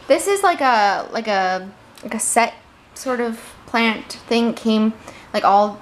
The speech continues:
in this, like, green pot with all these different cacti and things like that. So we've got, like, some succulents on either side, and then this succulent, and then three cacti with this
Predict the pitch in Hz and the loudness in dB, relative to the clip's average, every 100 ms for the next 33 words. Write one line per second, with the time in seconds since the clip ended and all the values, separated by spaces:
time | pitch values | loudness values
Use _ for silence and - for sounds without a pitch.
0 | - - 208 202 202 202 185 - 180 185 | -16 -8 -4 -4 -6 -6 -6 -8 -8 -10
1 | - 277 294 269 - 196 - 190 190 196 | 2 4 4 -2 -10 -12 -4 -2 -2 -4
2 | 208 208 202 247 240 240 226 214 214 180 | -8 -10 -10 -2 -4 -2 -4 -2 -4 -6
3 | 170 190 - - - - 214 190 226 226 | -10 -12 -16 -20 -10 -4 -2 0 2 0
4 | 226 185 175 - - - 226 214 208 - | -2 -6 -8 -16 -20 -8 0 2 0 -8
5 | 214 - 330 339 330 320 311 311 302 254 | -12 0 0 0 -4 -2 -2 -4 -2 -2
6 | 247 247 240 247 240 240 240 226 202 190 | 0 -2 -2 0 2 2 2 -2 -6 -6
7 | 196 214 247 254 247 254 233 226 202 196 | -4 -4 -2 -4 -4 -4 -2 -2 -4 -4
8 | 202 - - - - 254 302 320 294 269 | -6 -8 -20 -12 -2 2 2 2 0 0
9 | 247 208 208 214 214 214 | 0 0 0 -2 -6 -10